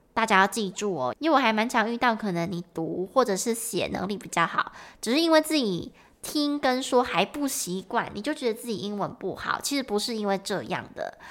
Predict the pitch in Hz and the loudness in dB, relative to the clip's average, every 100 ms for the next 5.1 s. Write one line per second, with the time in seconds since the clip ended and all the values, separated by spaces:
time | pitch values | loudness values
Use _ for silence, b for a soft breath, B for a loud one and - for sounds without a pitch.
0 | B B B 240 254 277 294 311 247 240 | B B B 0 2 4 2 4 2 0
1 | - 247 233 233 - 302 311 311 311 - | 4 6 6 2 -4 -2 -2 -2 -4 -2
2 | 320 294 294 302 214 175 196 226 - 123 | 2 4 4 2 -2 -2 -4 -4 -6 -6
3 | - - B B B 480 480 226 254 247 | -8 -12 B B B 4 6 4 2 2
4 | 247 240 247 214 240 214 - - 202 196 | 4 4 4 2 2 0 -2 0 -2 -2
5 | - | -10